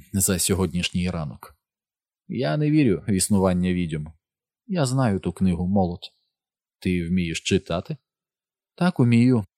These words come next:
і там нема ніякого випробування святого Боніфація". Дісмас подивився на ланскнехтів, які вовтузились з фореллю.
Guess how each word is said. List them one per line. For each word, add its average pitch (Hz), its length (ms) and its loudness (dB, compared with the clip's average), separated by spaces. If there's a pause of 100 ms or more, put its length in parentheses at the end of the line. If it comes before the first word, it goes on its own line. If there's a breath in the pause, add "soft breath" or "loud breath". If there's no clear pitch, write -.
(100)
і 127 60 2
там 131 220 0
нема 113 280 4
ніякого 104 560 2
випробування 101 640 2
святого 104 460 4
Боніфація". 101 760 -4 (800)
Дісмас 85 500 -4
подивився 90 560 0
на 87 100 0
ланскнехтів, 92 800 0
які 90 380 -2
вовтузились 90 720 0
з - 120 -2
фореллю. 80 560 -2